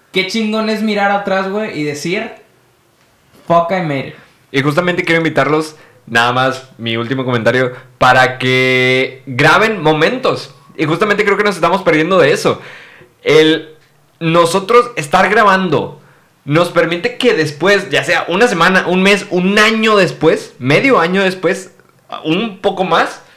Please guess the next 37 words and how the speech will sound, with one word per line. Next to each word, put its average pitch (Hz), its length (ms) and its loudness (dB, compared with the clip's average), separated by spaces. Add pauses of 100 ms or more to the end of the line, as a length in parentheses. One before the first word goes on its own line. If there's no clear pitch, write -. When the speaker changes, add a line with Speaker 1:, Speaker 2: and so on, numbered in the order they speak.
(640)
Speaker 2:
podamos 160 420 4
recordar 135 580 2
esos 143 280 0
momentos 143 600 -2
tal 175 440 0
y 139 100 -2
como 139 240 0
los 131 180 -2
vivimos. 180 520 -4 (100)
Entonces, 151 300 0
ya 175 80 2
sea 185 180 2
tomar 170 240 0
una 160 140 -2
pequeña 131 300 0
foto, 135 520 0 (280)
o 131 100 0
un 139 100 -2
video 139 440 4
de 123 160 2
treinta 151 500 0
segundos, 151 680 0
o 147 60 2
lo 143 120 0
que 147 100 -2
sea, 170 420 0 (1040)
de 151 140 6
momentos 185 720 2 (100)
especiales 135 600 -2
y 131 40 -2
de 131 80 0
momentos 131 400 -2
que - 80 -6
realmente 143 400 -2
valen 143 220 2
la 135 120 -2
pena, 175 280 0